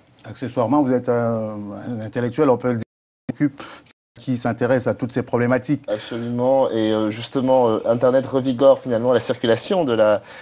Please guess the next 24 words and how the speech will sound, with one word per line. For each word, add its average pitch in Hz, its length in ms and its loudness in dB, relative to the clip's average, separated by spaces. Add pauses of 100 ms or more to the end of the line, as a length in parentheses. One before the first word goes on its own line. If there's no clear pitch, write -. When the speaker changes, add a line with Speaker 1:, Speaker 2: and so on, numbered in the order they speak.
(140)
Speaker 2:
de 110 80 0
la 113 100 6
pensée 131 600 0
et 110 40 0
de 107 80 -2
l'histoire, 131 580 2 (520)
même 123 320 2
pour 131 260 0
les 117 160 2
Af-, 123 160 -2
surtout 220 400 -2
pour 156 140 0
les 127 100 2
Africains, 127 380 0
parce 113 180 -4
que, 110 180 -4 (400)
euh, 101 300 4 (260)
le 104 140 -4
professeur 113 460 0
va 117 80 6
peut-être 117 280 -6
aborder 107 320 0
cette, 104 380 -4
cette, - 220 -6